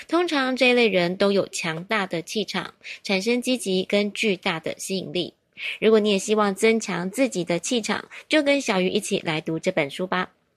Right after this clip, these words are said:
首先，先介绍一下书名提到的三个重点：吸引力法则、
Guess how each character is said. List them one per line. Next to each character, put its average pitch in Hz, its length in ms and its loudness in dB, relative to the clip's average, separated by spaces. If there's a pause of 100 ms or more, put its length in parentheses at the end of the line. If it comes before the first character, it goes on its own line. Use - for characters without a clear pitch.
(360)
首 240 140 6
先， 285 240 4
先 277 280 4
介 254 220 2
绍 220 240 0
一 190 100 0
下 185 320 0
书 240 220 0
名 185 240 2
提 185 240 -4
到 196 180 0
的 180 140 0
三 196 240 0
个 180 100 0
重 233 280 0
点： 156 320 0 (260)
吸 302 180 2
引 269 80 2
力 247 160 4
法 170 200 0
则、 170 400 2